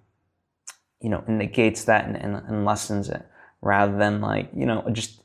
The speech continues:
even to ourselves admitting, like, "Hey, that was a mistake,"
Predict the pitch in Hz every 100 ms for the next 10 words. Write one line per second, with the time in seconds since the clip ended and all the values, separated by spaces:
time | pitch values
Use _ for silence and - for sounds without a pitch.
0 | - 113 117 117 110 - 135 110 123 104
1 | 107 104 107 113 - - - _ 104 98
2 | 110 107 104 104 - 131 135 131 -